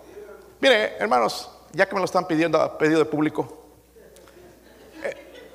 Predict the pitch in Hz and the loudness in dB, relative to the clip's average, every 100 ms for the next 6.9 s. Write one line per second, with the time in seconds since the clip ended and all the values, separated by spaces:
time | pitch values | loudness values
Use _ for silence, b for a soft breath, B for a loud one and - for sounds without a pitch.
0 | - - - - - - - - _ - | -20 -20 -20 -20 -20 -20 -20 -20 _ -20
1 | - - - - 190 233 202 202 196 208 | -20 -20 -20 -4 2 2 4 2 2 4
2 | 202 175 160 151 165 160 202 190 160 147 | 6 6 6 4 0 0 0 0 0 2
3 | 175 - 170 143 - 139 135 180 165 165 | 0 2 2 2 -2 -4 -2 -2 -2 0
4 | 156 131 127 - B B B B _ - | 2 2 0 -8 B B B B _ -12
5 | 143 185 190 170 156 - 180 165 160 156 | -2 0 2 2 0 0 0 0 0 0
6 | 151 143 165 - 139 131 160 170 | 0 0 0 0 -2 0 0 -2